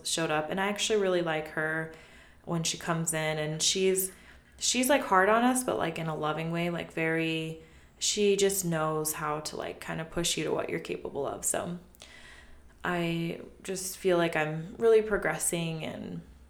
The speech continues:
that's kind of update with that. I feel like I'm in one of those modes today where I'm telling my stories really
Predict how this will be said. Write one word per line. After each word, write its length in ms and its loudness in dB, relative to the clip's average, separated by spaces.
that's 220 -8
kind 240 -8
of 40 -10
update 380 -8
with 160 -10
that. 320 -8
I 60 -14
feel 160 -2
like 120 -2
I'm 140 2
in 160 4
one 140 4
of 60 2
those 220 4
modes 400 -2
today 220 0
where 140 0
I'm 160 -4
telling 340 -2
my 140 -2
stories 500 -2
really 640 -2